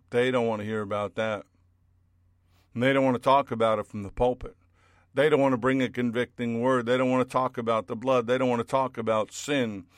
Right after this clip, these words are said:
And that's why it's left for the remnant to do it.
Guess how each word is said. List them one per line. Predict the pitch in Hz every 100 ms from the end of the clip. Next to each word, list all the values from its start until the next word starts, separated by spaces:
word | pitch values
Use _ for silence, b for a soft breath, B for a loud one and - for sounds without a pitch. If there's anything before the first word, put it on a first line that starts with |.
| B B -
And | 131
that's | 143 151
why | 143 139
it's | 131 131
left | 135 131 -
for | 123
the | 117
remnant | 127 131 131 117 95 -
to | 113
do | 104 117 113
it. | 101